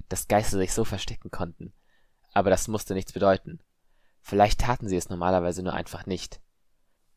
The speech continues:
Mal ganz abgesehen davon, dass die meisten Geister nicht so unheimlich waren. Schließlich waren sie im Grunde nichts anderes als tote Menschen. Wer, wer sind Sie? Der blutige Baron?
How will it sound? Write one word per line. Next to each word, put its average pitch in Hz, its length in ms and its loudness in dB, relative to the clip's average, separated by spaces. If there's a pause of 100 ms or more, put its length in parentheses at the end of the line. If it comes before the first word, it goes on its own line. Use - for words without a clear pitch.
Mal 95 180 4
ganz 98 200 2
abgesehen 95 380 0
davon, 98 500 4 (160)
dass 101 120 -10
die 104 120 -2
meisten 110 340 2
Geister 104 300 2
nicht 107 180 -6
so 90 120 -4
unheimlich 95 500 -2
waren. 87 340 -4 (680)
Schließlich 131 420 -4
waren 117 200 4
sie 110 80 -6
im 107 80 -4
Grunde 110 240 -2
nichts 113 220 -4
anderes 110 340 0
als 90 140 -4
tote - 260 -2
Menschen. 104 380 -6 (1400)
Wer, 170 300 4 (240)
wer 185 120 6
sind 240 200 2
Sie? 135 300 2 (840)
Der 185 100 6
blutige 196 400 2
Baron? 202 400 8